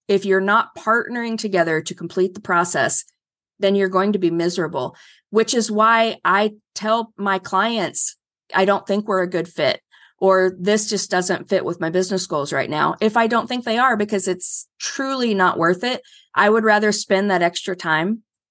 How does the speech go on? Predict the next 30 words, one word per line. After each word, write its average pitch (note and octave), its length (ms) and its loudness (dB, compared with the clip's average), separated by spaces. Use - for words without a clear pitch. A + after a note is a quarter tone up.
really A3 320 2
looking G3 440 0
for F#3 160 0
a E3+ 40 -2
client F3+ 440 -2
that D#3+ 120 -4
is F3 180 -2
a A3 60 -4
good A3+ 180 -2
fit, B3 360 -4
who A3+ 160 0
does F#3+ 400 2
respect F#3+ 480 -2
me, D#3+ 260 -2
because A3 300 2
the A#3+ 100 0
first C4 420 -2
time C4 240 0
you G#3+ 140 0
get F#3+ 240 0
a A3+ 60 0
client A#3 540 -4
where G#3 280 4
that G3 360 4
respect G3+ 640 0
just F#3 300 -4
flies C4 320 0
across G3+ 340 0
the F#3+ 100 -6
board E3 400 -2